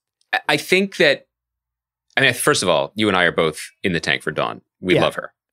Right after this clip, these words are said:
Speaker 1: just as a person that we've never met.
Speaker 2: Dawn gang.
Speaker 1: Um,
Speaker 2: I mean, like, it's not even,
Speaker 1: it
Speaker 2: and I, I think that I, I would love to eat all of these chefs' food and I,
Speaker 1: Yeah.
Speaker 2: everything, but, like, yeah.
Speaker 1: That said, I also think that Dawn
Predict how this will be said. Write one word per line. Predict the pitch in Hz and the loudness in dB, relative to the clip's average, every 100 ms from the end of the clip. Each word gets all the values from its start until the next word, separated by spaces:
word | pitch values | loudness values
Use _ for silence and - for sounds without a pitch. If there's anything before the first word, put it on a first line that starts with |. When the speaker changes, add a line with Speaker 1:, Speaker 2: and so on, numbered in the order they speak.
| _ | _
Speaker 1:
just | - 95 | -6 -4
as | 87 | -4
a | |
person | - 95 95 82 | -2 -2 0 -4
that | 73 | -4
we've | 82 | -2
never | 85 85 | -2 0
met. | 76 | 2
Speaker 2:
Dawn | 160 151 | 2 2
gang. | 135 - 170 160 | 2 2 2 2
Speaker 1:
Um, | |
Speaker 2:
I | 160 | 2
mean, | 165 | 2
like, | 160 160 | 2 0
it's | 147 | 0
not | 175 165 | 2 4
even, | 156 151 143 | 4 0 0
Speaker 1:
it | 151 147 | 0 0
Speaker 2:
and | 156 165 | 2 2
I, | 185 185 | 2 2
I | 196 | 0
think | 240 185 | 0 2
that | 190 - | 0 2
I, | 170 170 | 0 2
I | 160 170 | 0 0
would | 156 | 2
love | 156 160 | 0 -2
to | 160 | -4
eat | 151 - - | -8 -8 -4
all | 143 147 | 0 0
of | 147 | 0
these | 156 | -2
chefs' | 151 139 | -2 -4
food | - 143 135 131 | -2 -2 0 -2
and | 127 120 | -2 -2
I, | 117 - | -4 0
Speaker 1:
Yeah. | 175 | 2
Speaker 2:
everything, | 139 131 131 | 2 0 0
but, | 123 110 | -2 -4
like, | 113 - | -6 -6
yeah. | 139 92 - _ _ _ _ _ - - - | -8 -8 -14 _ _ _ _ _ -14 -14 -2
Speaker 1:
That | 127 120 | 0 2
said, | 139 127 | 4 4
I | 113 113 | 4 4
also | 123 135 | 4 2
think | 123 110 101 | 2 0 2
that | 104 87 | -2 0
Dawn | 98 95 98 | 2 2 2